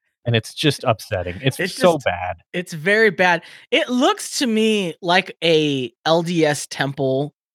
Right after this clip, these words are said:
Speaker 2: gone wrong, like, on the
Speaker 1: Yeah.
Speaker 2: inside. Like, it's all very, like, it's supposed to evoke some sort of, I don't know, like, reverence or something, but it's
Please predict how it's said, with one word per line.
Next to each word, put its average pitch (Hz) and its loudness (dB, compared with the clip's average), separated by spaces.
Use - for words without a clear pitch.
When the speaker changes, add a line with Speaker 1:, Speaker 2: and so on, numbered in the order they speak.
Speaker 2:
gone 143 2
wrong, 117 -2
like, 127 -2
on 143 0
the 131 -2
Speaker 1:
Yeah. 110 -2
Speaker 2:
inside. 123 -6
Like, 139 -6
it's - 0
all 220 6
very, 196 2
like, 175 0
it's 185 -6
supposed 220 0
to 220 0
evoke 180 2
some 185 -4
sort 175 2
of, 143 -2
I 160 2
don't 170 2
know, 135 2
like, 120 -6
reverence 180 0
or 208 -2
something, 208 -2
but 165 -2
it's 147 -6